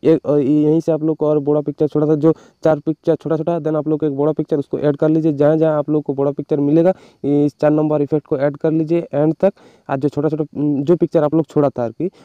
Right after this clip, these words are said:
वो picture में चार number effect को ऐड कर लीजिए। Then friends, मैंने फिर से back हो जाता हूँ। एक picture में आप लोग को billing वाला effect ऐड करना होगा, जैसे कि थर्टी पॉइंट फिफ्टी five second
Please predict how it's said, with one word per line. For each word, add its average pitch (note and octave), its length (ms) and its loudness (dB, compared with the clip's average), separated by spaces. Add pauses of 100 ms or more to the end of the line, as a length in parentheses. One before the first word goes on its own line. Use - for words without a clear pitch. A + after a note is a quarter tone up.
(120)
वो D3+ 100 2
picture D3+ 300 -2
में F3 240 0
चार D3 180 -4
number C#3+ 240 0
effect C#3+ 220 -2
को D#3+ 100 2
ऐड C#3+ 140 2
कर C3+ 120 0
लीजिए। A#2+ 340 -4 (400)
Then D3+ 220 0
friends, D#3+ 260 0
मैंने C#3+ 280 2
फिर C#3+ 160 0
से D#3 220 0 (360)
back C#3 220 -2
हो D3 60 -2
जाता C#3+ 220 -4
हूँ। F#3 100 -8 (200)
एक D#3 140 -20
picture D#3 360 -4
में D#3+ 140 -2
आप D#3 160 -8
लोग D3+ 160 -2
को D#3 120 -6
billing D3 280 -2
वाला C#3+ 140 -2
effect C#3 280 -6
ऐड D3 160 0
करना C#3+ 260 -2
होगा, C3+ 220 -4
जैसे C3 260 -6
कि C#3 60 -4
थर्टी C3+ 320 -8
पॉइंट D3+ 240 -2
फिफ्टी D3 300 -4 (1400)
five D3+ 180 2
second D3+ 380 -2